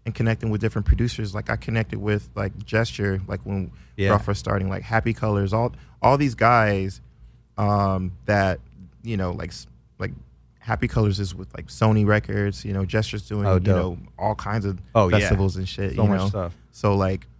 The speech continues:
Speaker 1: it's crazy to see how far it came, but, you know, there was all these producers that I, that were getting, that were making these incredible records.
Speaker 2: Right.
Speaker 1: But,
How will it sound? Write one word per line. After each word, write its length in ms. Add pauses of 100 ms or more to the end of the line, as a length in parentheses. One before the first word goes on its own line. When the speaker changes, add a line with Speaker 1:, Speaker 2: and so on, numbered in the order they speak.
(760)
Speaker 1:
it's 140
crazy 260
to 80
see 180
how 160
far 280
it 60
came, 320
but, 300 (300)
you 120
know, 120
there 120
was 120
all 220
these 160
producers 540
that 160
I, 100 (140)
that 160
were 100
getting, 500 (580)
that 120
were 120
making 320
these 140
incredible 440
records. 560 (160)
Speaker 2:
Right. 400 (440)
Speaker 1:
But, 460